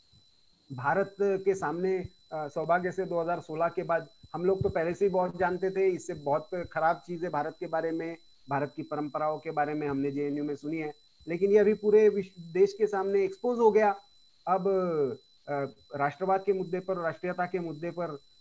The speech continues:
openly debate करना पड़ रहा है, उनको भी परिसंवाद आयोजित करने पड़ रहे हैं कि सही राष्ट्रवाद क्या है, constitutional nationalism क्या है, लेकिन जिस पिच पर वो आकर बात भी नहीं करते थे, इस पर आज बात करनी पड़ रही है। मुझे लगता है यही एक बहुत बड़ा वैचारिक, अ, तरीके से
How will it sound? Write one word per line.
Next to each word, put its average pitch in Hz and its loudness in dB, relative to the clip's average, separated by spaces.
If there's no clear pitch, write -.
openly 160 -4
debate 175 -2
करना 190 2
पड़ 185 -2
रहा 180 4
है, 180 4
उनको 160 -4
भी 170 2
परिसंवाद 175 -2
आयोजित 175 -2
करने 170 -2
पड़ 170 -6
रहे 170 -2
हैं 170 -4
कि 165 -10
सही 185 4
राष्ट्रवाद 190 4
क्या 175 0
है, 175 -2
constitutional 190 -2
nationalism 175 -6
क्या 175 -2
है, 170 -2
लेकिन 190 2
जिस 214 -2
पिच - -4
पर 233 0
वो 226 4
आकर 196 2
बात 190 2
भी 202 -2
नहीं 233 -2
करते 208 -2
थे, 220 -2
इस 202 -4
पर 180 -2
आज 170 2
बात 147 0
करनी 180 4
पड़ 185 -2
रही 175 -4
है। 170 -4
मुझे 214 2
लगता 214 2
है 196 2
यही 180 2
एक 185 0
बहुत 170 -4
बड़ा 180 0
वैचारिक, 160 -4
अ, 156 -2
तरीके 160 -8
से 156 -4